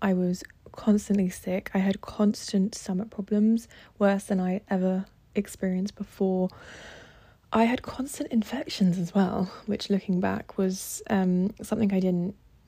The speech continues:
really recognize at the time. But yeah, my skin was the worst it had ever been. I looked like I had a rash on my face. I was in tears all the time. Um, anyone who has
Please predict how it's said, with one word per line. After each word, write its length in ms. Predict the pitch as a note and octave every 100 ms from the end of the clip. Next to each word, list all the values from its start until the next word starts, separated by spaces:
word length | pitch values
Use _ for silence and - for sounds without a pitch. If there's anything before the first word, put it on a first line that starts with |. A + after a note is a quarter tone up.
| _ _
really 460 | G#3+ F#3+ F3+ F3+ F3 F#3+ -
recognize 600 | G3 A3+ A3+ A#3 A#3 B3
at 60 |
the 60 | A#3+
time. 540 | - G#3+ A3 A3+ A#3
But 140 | A3+ G#3
yeah, 180 | G#3 G3+
my 500 | G#3 G3 G3 G3+ -
skin 300 | - - G#3
was 120 | G#3+
the 80 | G3+
worst 280 | F#3+ F#3+ G3
it 40 |
had 120 | G#3 G#3+
ever 180 | G3+
been. 420 | G3 G3 F#3+ F#3+ F#3+ - - - -
I 40 | G#3
looked 140 | G3+
like 180 | G3+ G3+
I 60 | G3+
had 140 | G3
a 260 | G3 G3 G3+
rash 600 | - G3 G3 G3+ - - -
on 80 | G3
my 100 | G3
face. 640 | - G3 G#3+ C4 - - -
I 260 | - - -
was 140 | A3+
in 160 | G#3+ G#3+
tears 480 | - B3+ C4 B3+ -
all 220 | A3 A3
the 100 | G3+
time. 480 | - F3 F#3+ G3+ C4+ - - - - - - _
Um, 600 | B3 F#3+ F3+ F3+ F#3 F#3+ - - - - -
anyone 480 | G3 F#3+ F#3 F3+ F#3
who 300 | F#3 F3+ F3+
has 720 | - F#3+ F3 F3+ F#3 F3+